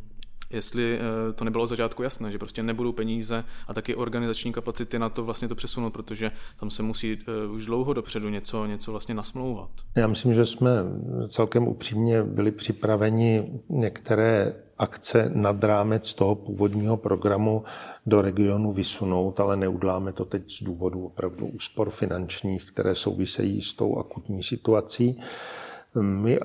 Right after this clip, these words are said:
Speaker 2: nechceme úplně rezignovat na prezenci předsednictví v regionech, takže pracujeme na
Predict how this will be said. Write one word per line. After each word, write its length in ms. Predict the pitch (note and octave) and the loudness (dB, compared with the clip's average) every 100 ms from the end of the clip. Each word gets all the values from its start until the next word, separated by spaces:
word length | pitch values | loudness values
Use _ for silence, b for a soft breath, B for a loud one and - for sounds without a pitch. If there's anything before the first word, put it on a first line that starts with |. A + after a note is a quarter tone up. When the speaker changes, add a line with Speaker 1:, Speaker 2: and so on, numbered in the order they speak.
| - | -4
Speaker 2:
nechceme 420 | A2 G#2 - B2 A#2+ | -2 0 2 2 2
úplně 340 | A#2 B2 G#2 | 2 4 6
rezignovat 640 | F2 F2 F#2 F#2 G#2+ A2 | 4 2 0 2 2 2
na 100 | A2 | 0
prezenci 600 | G2+ G#2 G2 G#2 G2+ - | 0 0 2 0 -2 -2
předsednictví 680 | A2+ A2+ - G2+ G#2+ - A#2 | -2 -4 -6 -4 -2 -2 -2
v 60 | G#2+ | 0
regionech, 640 | G2+ F#2+ G2+ G2+ G#2+ A2+ | 0 2 2 2 0 -4
takže 320 | - G2 F#2 G#2 | -2 -2 0 0
pracujeme 720 | F#2+ F2+ - G#2+ G#2 A2 G#2+ | 0 -4 -2 0 2 2 2
na 460 | G#2 F#2 E2+ B | 2 2 -2 B